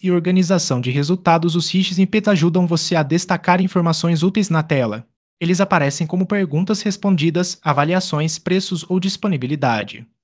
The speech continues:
Quando bem usados, eles ajudam o usuário a entender rapidamente se aquilo é exatamente o que procura, sem ter que abrir a página.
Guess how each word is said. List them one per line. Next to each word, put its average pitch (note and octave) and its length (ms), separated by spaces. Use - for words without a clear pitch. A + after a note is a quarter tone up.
Quando C#3 200
bem E3 180
usados, C3+ 580
eles E3 220
ajudam F3+ 380
o G3 40
usuário D3 420
a C3+ 40
entender D#3+ 400
rapidamente F3+ 640
se E3 160
aquilo C3 400
é B2+ 60
exatamente F3+ 680
o F3 40
que G3 140
procura, G3 680
sem F#3 220
ter G3 180
que G3 120
abrir E3+ 300
a F3 60
página. A#2 560